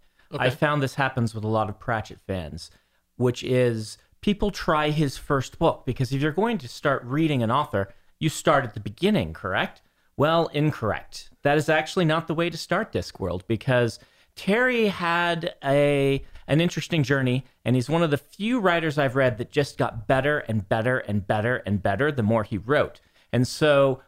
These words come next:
Speaker 2: what happens is people pick up The Color of Magic, which is the first in the Discworld, and Discworld is some thirty or forty books, and so you think, "Well, I'll just start here." But the problem is,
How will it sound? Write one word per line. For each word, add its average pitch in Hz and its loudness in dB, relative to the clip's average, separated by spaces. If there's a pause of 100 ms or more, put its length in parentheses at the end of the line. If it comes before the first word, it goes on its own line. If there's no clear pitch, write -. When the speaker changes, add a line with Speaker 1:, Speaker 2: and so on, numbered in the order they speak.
Speaker 2:
what 127 -2
happens 175 -2
is 120 -2
people 175 -2
pick - 0
up 131 0
The 113 -6
Color 120 0
of 107 -4
Magic, 135 -2
which 104 -4
is 104 -16
the 104 -12
first 95 -4
in 98 2
the 95 0
Discworld, 98 0
and 101 0 (240)
Discworld 131 0
is 110 -4
some 110 0
thirty 113 0
or 101 0
forty 110 -2
books, 131 2
and 101 -4
so - -2
you 101 2
think, 98 -4
"Well, 147 4
I'll 101 0
just 107 -10
start 110 0
here." 135 0
But 101 -6
the - -10
problem 196 2
is, 101 -4